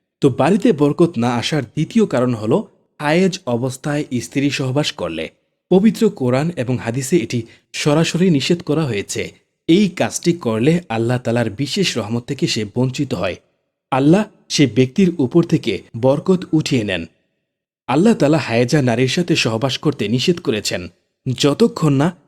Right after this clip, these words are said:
তারা উত্তম রূপে ফরজ গোসল করে পবিত্র হয়, ততক্ষণ পর্যন্ত ঋতুবর্তী স্ত্রীর সাথে সহবাস নিষিদ্ধ করা হয়েছে। আর এই কারণে রাসূল সাল্লাল্লাহু আলাইহি সাল্লাম বলেছেন, "যে ব্যক্তি হায়েজা স্ত্রীর সাথে সহবাস করবে,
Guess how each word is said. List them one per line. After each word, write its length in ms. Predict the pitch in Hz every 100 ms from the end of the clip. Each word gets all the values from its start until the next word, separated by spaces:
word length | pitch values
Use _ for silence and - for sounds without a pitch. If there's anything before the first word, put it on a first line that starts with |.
| -
তারা 280 | 120 117 -
উত্তম 400 | 180 180 - 180
রূপে 280 | 131 131 143
ফরজ 380 | 131 123 143 123
গোসল 300 | 117 - 117
করে 260 | 120 131
পবিত্র 480 | 170 127 131 147 -
হয়, 200 | - 90 - _ _ -
ততক্ষণ 540 | 151 180 202 190 185
পর্যন্ত 500 | 175 127 113 139 131 123
ঋতুবর্তী 640 | 127 214 180 180 180 180 - 127
স্ত্রীর 280 | - 147 139
সাথে 380 | 127 - 160 - - _
সহবাস 600 | - 139 147 123 101 - 127
নিষিদ্ধ 440 | 143 156 131 151
করা 240 | 143 139
হয়েছে। 500 | 135 110 - 110 92 - _
আর 160 | 120 123 -
এই 200 | 147 196
কারণে 460 | - 113 110 135 226 _ _
রাসূল 480 | 123 135 - 202 190
সাল্লাল্লাহু 560 | 175 147 123 117 127 151
আলাইহি 160 | 156
সাল্লাম 220 | 175 175
বলেছেন, 460 | 175 185 175 147 156 113 -
"যে 260 | 185 214 -
ব্যক্তি 400 | 123 - 131 202 - _ _ -
হায়েজা 480 | 139 175 170 208 202 147
স্ত্রীর 300 | 127 - 170
সাথে 360 | 170 143 127 139
সহবাস 460 | - 110 113 127 -
করবে, 380 | 113 101 160